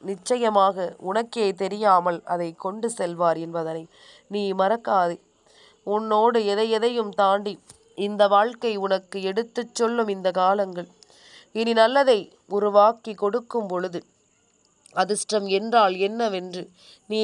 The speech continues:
கட்டாயமாக தெரிந்து கொள்வாய். அதிர்ஷ்டத்தை என் பிள்ளை நிச்சயமாக நீ உணர்ந்து கொள்வாய் என்பதில் எந்த மாற்று கருத்தும் கிடையாது.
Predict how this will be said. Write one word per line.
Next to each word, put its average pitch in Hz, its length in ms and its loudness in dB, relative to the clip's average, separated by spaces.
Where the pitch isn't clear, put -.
கட்டாயமாக 208 1000 2
தெரிந்து 202 380 -6
கொள்வாய். 175 400 -6
அதிர்ஷ்டத்தை 233 800 2
என் 196 200 0
பிள்ளை 208 340 0
நிச்சயமாக 214 840 2
நீ 190 200 -2
உணர்ந்து 220 420 0
கொள்வாய் 190 480 0
என்பதில் 170 420 -6
எந்த 269 320 2
மாற்று 208 380 2
கருத்தும் 202 600 -2
கிடையாது. 180 580 0